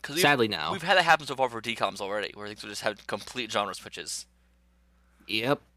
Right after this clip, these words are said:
Speaker 1: Don't Look Under the Bed switched, like, three times. <laughs> Uh, okay. I don't have any, many more thoughts on Rip Girls besides, what did I watch? <laughs>
Speaker 2: It's just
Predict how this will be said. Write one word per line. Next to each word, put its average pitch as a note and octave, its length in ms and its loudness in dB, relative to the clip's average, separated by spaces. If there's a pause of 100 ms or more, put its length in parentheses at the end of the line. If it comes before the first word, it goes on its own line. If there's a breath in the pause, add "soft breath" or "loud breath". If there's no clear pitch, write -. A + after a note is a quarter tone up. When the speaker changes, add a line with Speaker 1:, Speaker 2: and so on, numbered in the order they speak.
(120)
Speaker 1:
Don't D#3+ 180 8
Look F#3+ 100 2
Under F3+ 100 2
the C3+ 60 2
Bed D3 240 10
switched, - 240 0
like, B2+ 120 2
three C#3+ 180 -4
times. C#3 520 4
<laughs> - 40 -18 (1400 loud breath)
Uh, C3 500 0 (640)
okay. A3 400 8 (500 loud breath)
I E3+ 80 4
don't B3 100 2
have A3 120 4
any, G3+ 220 2 (100)
many F3 160 2
more F3+ 220 6
thoughts F3 280 6
on F#3+ 60 -2
Rip F3+ 180 0
Girls F#3+ 220 0
besides, D#3+ 600 4 (1000)
what C#3+ 400 8
did D#3 120 8
I E3 100 10
watch? D#3 560 6 (280)
<laughs> - 40 0 (1300 soft breath)
Speaker 2:
It's D3 360 6
just E3+ 480 6